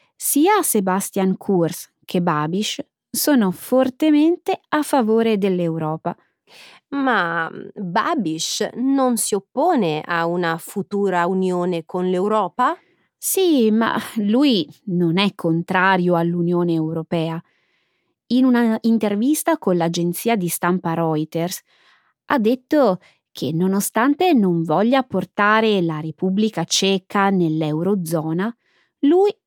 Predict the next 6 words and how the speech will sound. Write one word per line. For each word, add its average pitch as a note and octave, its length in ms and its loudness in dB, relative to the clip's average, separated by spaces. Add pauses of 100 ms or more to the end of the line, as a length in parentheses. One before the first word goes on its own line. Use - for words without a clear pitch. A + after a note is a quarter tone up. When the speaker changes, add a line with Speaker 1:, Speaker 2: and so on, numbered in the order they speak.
Speaker 1:
vuole E4+ 340 2
stare A#3 440 2
nell'Unione. E3 800 -2 (880)
Ha E3 180 -2
aggiunto E3+ 520 0
anche A3+ 580 2